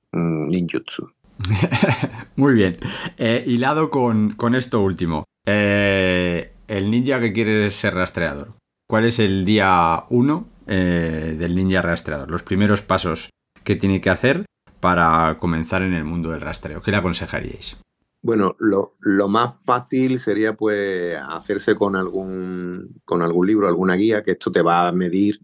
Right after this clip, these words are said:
Speaker 1: las posibilidades de que te guste más o menos esto. Pero vamos, eso no es determinante. Lo siguiente es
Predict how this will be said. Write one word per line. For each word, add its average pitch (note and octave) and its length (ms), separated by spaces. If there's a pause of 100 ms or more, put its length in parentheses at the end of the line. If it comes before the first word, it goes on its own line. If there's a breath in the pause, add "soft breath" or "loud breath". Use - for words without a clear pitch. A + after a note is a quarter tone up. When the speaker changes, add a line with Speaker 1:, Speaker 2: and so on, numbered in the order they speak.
(140)
Speaker 1:
las F2 180
posibilidades F2 760
de F#2 100
que E2+ 120
te E2 100
guste G2+ 380
más G2 340
o F#2+ 140
menos F2+ 320
esto. - 240
Pero D#2 180
vamos, E2 260
eso F#2 120
no F#2 240
es F2+ 80
determinante. E2 720
Lo D#2 120
siguiente G2+ 760
es C#3 60